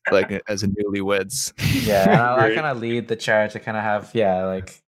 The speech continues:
Speaker 2: I guess, yeah, <laughs> we're
Speaker 1: Oh,
Speaker 2: newlyweds,
Speaker 1: my
Speaker 2: and this is my
Speaker 1: cousin's getting
Speaker 2: family.
Speaker 1: married.
Speaker 2: We came in straight from the wedding,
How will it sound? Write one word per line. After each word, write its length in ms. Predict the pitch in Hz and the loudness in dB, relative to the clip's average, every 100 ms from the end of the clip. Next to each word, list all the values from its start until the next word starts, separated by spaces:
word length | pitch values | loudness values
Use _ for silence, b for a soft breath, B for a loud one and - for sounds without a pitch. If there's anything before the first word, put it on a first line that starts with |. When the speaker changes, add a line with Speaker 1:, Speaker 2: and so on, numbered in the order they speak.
| _ _ - | _ _ 0
Speaker 2:
I 100 | 131 | 2
guess, 200 | 143 143 | 2 2
yeah, 220 | 143 302 | 2 4
<laughs> 40 | |
we're 40 | 370 | 4
Speaker 1:
Oh, 300 | - 190 226 | 4 4 2
Speaker 2:
newlyweds, 320 | - 156 156 139 | 4 4 4 4
Speaker 1:
my 280 | 135 139 | 4 4
Speaker 2:
and 340 | 285 123 123 113 | 2 0 -6 -4
this 100 | - | 2
is 200 | 262 302 | 2 4
my 100 | 311 | 2
Speaker 1:
cousin's 140 | - | 2
getting 240 | - 127 123 | 0 2 2
Speaker 2:
family. 220 | 131 - | 2 2
Speaker 1:
married. 460 | 185 269 143 139 | 2 0 0 -2
Speaker 2:
We 140 | 139 131 | -2 -4
came 240 | - 135 | -2 -2
in 180 | 135 135 | -2 -4
straight 320 | 139 139 123 120 | -4 -2 -2 -2
from 160 | 123 | -4
the 80 | 120 | -2
wedding, 640 | 110 113 113 113 110 113 | 0 0 0 -2 -4 -10